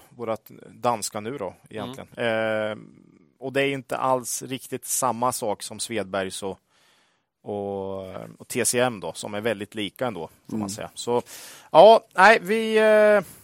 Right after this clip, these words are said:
Speaker 1: vi tycker T C M ser väldigt lågt värderat ut och, eh, ja,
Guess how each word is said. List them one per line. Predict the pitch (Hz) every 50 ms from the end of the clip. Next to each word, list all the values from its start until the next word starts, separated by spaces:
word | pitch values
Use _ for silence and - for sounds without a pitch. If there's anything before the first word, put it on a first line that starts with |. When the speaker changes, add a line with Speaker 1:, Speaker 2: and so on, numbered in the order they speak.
| _ _ _ _ _ -
Speaker 1:
vi | - 156 196 214
tycker | 190 - - 214 - - - 190
T | 180 - 208 190 170
C | - - 170
M | 170 165 160
ser | - - - 160 156 147 139
väldigt | 131 143 175 170 156 120 113 123 139 - -
lågt | 139 127 117 - -
värderat | 127 127 120 113 107 107 120 131 127 - 120
ut | 110 101 95 _ -
och, | - - 117 113 110 _ _ _ _ - 117
eh, | 113 113 110 110 107 107 107 107 104 95 _ _ _ _ _ _ _ _ _ _ _ _ _ _ _ _ _ _ _ _ _ _ _ _ _ _ _ _ -
ja, | 151 139 107 117